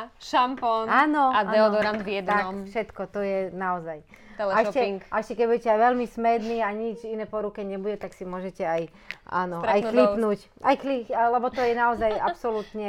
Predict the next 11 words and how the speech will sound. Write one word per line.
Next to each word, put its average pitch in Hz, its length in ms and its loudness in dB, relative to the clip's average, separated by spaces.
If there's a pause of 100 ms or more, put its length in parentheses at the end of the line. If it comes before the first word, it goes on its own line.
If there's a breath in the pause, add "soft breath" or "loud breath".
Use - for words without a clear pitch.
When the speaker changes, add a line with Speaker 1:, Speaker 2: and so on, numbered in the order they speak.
Speaker 2:
bez 214 220 -4
konzervantov, 202 720 -6
bez 190 100 -6
akejkoľvek 196 600 -6
škodlivej 185 460 -8
zložky. 180 460 -10 (380 loud breath)
Sú 190 160 -14
to 185 80 -12
naozaj 180 420 -8
len, 170 300 -6
eh, 165 100 -10